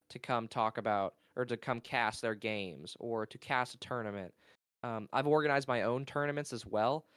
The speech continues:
Um, I've personally ran both C and D tier Rocket League tournaments. Um, some that, like the, the, the Deleted X D roster, for example, the, the night that they became Deleted X D,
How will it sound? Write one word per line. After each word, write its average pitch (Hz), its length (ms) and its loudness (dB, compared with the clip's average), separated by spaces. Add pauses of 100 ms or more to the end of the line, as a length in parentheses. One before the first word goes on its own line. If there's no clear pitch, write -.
(320)
Um, 107 160 2
I've 123 220 2
personally 135 420 0
ran 120 360 0
both 113 200 0
C 127 380 0
and 104 100 -4
D 110 180 -4
tier 113 220 -2
Rocket 101 300 2
League 117 120 -4
tournaments. 127 680 -4
Um, 98 260 -4
some 151 360 2
that, 139 280 4 (260)
like 143 180 4
the, 143 200 6
the, 127 360 6
the 131 100 2
Deleted 170 320 4
X 139 180 4
D 123 160 2
roster, 143 540 4 (160)
for 156 140 4
example, 151 560 0 (520)
the, 131 400 2
the 139 140 -2
night 131 480 0
that 156 160 -2
they 143 120 6
became 135 640 -2
Deleted 127 400 -2
X 120 240 2
D, 127 300 -4